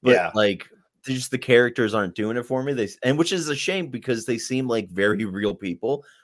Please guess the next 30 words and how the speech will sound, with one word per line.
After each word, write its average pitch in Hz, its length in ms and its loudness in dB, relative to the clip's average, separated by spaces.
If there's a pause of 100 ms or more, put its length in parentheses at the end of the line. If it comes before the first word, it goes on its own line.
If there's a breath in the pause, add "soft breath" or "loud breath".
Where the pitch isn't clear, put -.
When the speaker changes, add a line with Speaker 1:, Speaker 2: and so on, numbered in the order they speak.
Speaker 1:
but 117 140 -10
for 127 80 -4
some 127 220 0
Speaker 2:
Yeah. 117 140 -2
<laughs> - 20 -2
Speaker 1:
reason, 117 340 2
just 110 220 -4
the 123 80 2 (100)
way 110 140 6
that 113 220 4
they're, 117 160 4
like, 95 280 0
written 104 340 -2
is 98 220 -6
just - 300 -8
like 90 320 -4 (540 soft breath)
someone 104 380 -6
got 92 200 -4
bonked 90 260 -2
on 85 120 -8
the 76 100 -8
head. 80 240 -8 (520)
I 110 140 2
don't 80 120 -4
know. 71 100 -10
Speaker 2:
Yeah. 85 240 4 (360)
Speaker 1:
That's 98 200 -2
just 90 200 -10
me. 73 180 -8
Speaker 2:
Um, 101 460 2